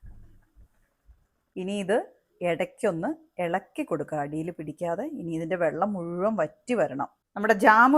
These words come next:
റെഡിയായോ എന്ന് നോക്കുന്ന സമയം കൊണ്ടേ രണ്ട് ബോട്ടിൽ സ്റ്റെറിലൈസ് ചെയ്തെടുക്കാം.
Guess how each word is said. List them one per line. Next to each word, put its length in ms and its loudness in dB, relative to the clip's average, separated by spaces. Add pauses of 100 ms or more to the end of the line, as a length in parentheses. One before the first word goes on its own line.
റെഡിയായോ 480 6
എന്ന് 100 -2 (100)
നോക്കുന്ന 360 0 (120)
സമയം 320 0
കൊണ്ടേ 220 2 (960)
രണ്ട് 220 -2 (140)
ബോട്ടിൽ 480 6 (1000)
സ്റ്റെറിലൈസ് 580 2
ചെയ്തെടുക്കാം. 460 -4